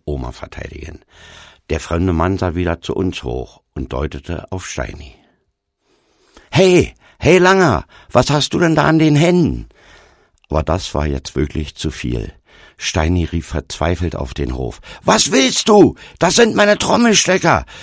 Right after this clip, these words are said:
Die hab ich mir von meinem Taschengeld gekauft.“ „Und ich bin sein Zeuge“,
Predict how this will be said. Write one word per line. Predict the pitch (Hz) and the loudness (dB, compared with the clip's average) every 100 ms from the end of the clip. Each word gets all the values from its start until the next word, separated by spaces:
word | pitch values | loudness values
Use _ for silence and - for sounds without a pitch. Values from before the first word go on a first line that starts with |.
| - - - | -20 -6 2
Die | 175 | 4
hab | 170 | 4
ich | 202 | 4
mir | 185 175 | 4 4
von | 180 | 4
meinem | 185 190 156 | 6 4 2
Taschengeld | - 208 202 175 156 147 | 0 2 2 4 2 0
gekauft.“ | 147 123 120 92 - - - - - - - - _ - | -2 2 2 2 -2 -12 -20 -20 -20 -20 -20 -20 _ 0
„Und | 202 - | 0 2
ich | 247 202 | 2 2
bin | 233 214 | 2 4
sein | 214 202 | 4 4
Zeuge“, | - 240 240 202 170 85 | 4 6 6 4 4 2